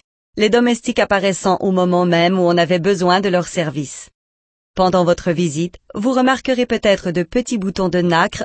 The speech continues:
intégrés à la plupart des encadrements de portes dans toute la maison.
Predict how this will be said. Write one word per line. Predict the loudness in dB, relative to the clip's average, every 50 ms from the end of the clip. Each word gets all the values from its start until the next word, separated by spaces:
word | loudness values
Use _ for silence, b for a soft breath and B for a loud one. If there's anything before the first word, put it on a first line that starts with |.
| -4 -2
intégrés | -2 0 0 0 -2 -2 0 0 0 2
à | 2 2
la | 2 0
plupart | 0 -2 -4 -2 0 2 2 2 2
des | 0 -2 0 0 0
encadrements | 0 0 0 0 2 2 0 2 2 2 2 2
de | 0 0
portes | 0 2 2 2 0 0 -4
dans | -2 -2 -2 -2
toute | -2 -4 -6 -2 0
la | 2 2
maison. | 2 2 0 0 -2 -4 -8